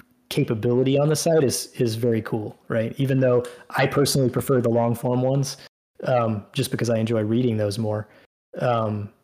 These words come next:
you know, it's, it's cool that people are using the site for lots of different things. So some people are just keeping track of their collection by posting just a single photo of each build, um,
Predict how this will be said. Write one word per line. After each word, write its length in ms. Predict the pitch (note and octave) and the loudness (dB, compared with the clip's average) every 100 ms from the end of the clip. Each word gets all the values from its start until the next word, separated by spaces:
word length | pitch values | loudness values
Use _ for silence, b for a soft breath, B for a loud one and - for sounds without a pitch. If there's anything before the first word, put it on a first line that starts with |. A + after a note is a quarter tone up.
| - | -6
you 120 | C#3 | 0
know, 120 | A#2 | 0
it's, 220 | A2 - | 0 -2
it's 140 | D3+ - | -6 -2
cool 200 | D3 C#3 | 2 2
that 140 | B2 | 2
people 220 | A#2+ B2 B2 | 0 0 2
are 60 | |
using 300 | A2 A#2 A#2 | 2 2 0
the 60 | A2 | 0
site 400 | - A#2 A2 - | 0 -2 -2 -8
for 520 | - B2+ A2 G#2+ G2+ - _ - | -6 -2 0 -2 -4 -12 _ -6
lots 360 | C3 A#2+ A#2 | 0 2 2
of 100 | B2 | 0
different 300 | G2+ - A2 | -2 -4 -6
things. 280 | - G#2 G2+ | -4 -6 -4
So 140 | - B2 | -2 0
some 160 | C#3 | 0
people 220 | C3+ B2 A#2 | 2 2 2
are 60 | |
just 180 | A2 A#2 | 0 -2
keeping 280 | - A#2+ A#2+ | -4 -2 -2
track 240 | C3+ A2+ | -2 -2
of 80 | A#2+ | -2
their 100 | G#2+ | -2
collection 540 | - A#2 A#2 - A2+ | -2 -2 -2 -2 -2
by 120 | G#2+ A2 | -2 -2
posting 380 | B2 A2 A#2+ | -2 -2 -2
just 200 | A2+ G#2+ | -2 -2
a 40 | A#2 | -4
single 300 | - A#2+ A2+ | -2 0 0
photo 300 | A#2+ A#2 A2+ | 0 0 0
of 120 | G#2+ | -2
each 220 | A2 - | -4 -2
build, 340 | B2 A2+ G#2+ - b b _ _ _ _ _ - | 0 0 0 -6 b b _ _ _ _ _ -4
um, 460 | B2+ A2+ G#2+ G#2+ | -2 -2 -4 -8